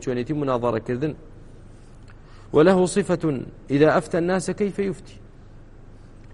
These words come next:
دیسان کە فتوایدا چۆن فتوا دەدات، دەبێ بیزانێت.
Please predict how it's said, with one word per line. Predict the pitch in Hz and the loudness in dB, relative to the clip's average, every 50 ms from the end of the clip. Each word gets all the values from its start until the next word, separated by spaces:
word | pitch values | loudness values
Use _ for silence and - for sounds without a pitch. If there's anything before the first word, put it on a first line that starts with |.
| - - - - - - - - - - - - - - | -20 -20 -20 -20 -20 -20 -20 -20 -20 -20 -20 -20 -8 -4
دیسان | 123 127 127 - 151 135 127 120 - - - - - - - - - - | -2 -2 0 0 0 0 0 -2 -4 -8 -12 -18 -20 -20 -20 -20 -10 -6
کە | - | -6
فتوایدا | 156 - 160 156 - 185 196 185 180 160 156 147 | -4 -2 -2 -2 2 2 4 4 6 4 4 2
چۆن | 143 - 196 180 | 2 0 -4 -6
فتوا | 160 - 170 156 - 175 175 156 | -4 -4 -4 -4 -2 0 0 0
دەدات، | 117 107 104 - - - - - - - - - - - - - - - - - - - | 0 -2 -4 -6 -8 -10 -12 -14 -18 -20 -20 -20 -20 -20 -20 -20 -20 -20 -20 -20 -8 -6
دەبێ | 123 127 135 143 | -2 0 0 0
بیزانێت. | 139 151 175 160 123 131 113 - 85 50 - - | 0 0 0 0 0 0 -2 -2 -4 -6 -10 -12